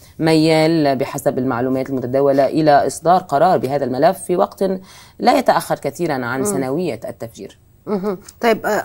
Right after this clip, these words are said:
Speaker 2: أيضًا في من ضمن التساؤلات، كيف يمكن للقاضي أن يستمع إلى وزير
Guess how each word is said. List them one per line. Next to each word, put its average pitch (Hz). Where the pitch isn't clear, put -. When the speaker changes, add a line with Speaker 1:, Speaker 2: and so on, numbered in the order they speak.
Speaker 2:
أيضًا 254
في 254
من 226
ضمن 302
التساؤلات، 196
كيف 339
يمكن 277
للقاضي 202
أن 202
يستمع 196
إلى 196
وزير 185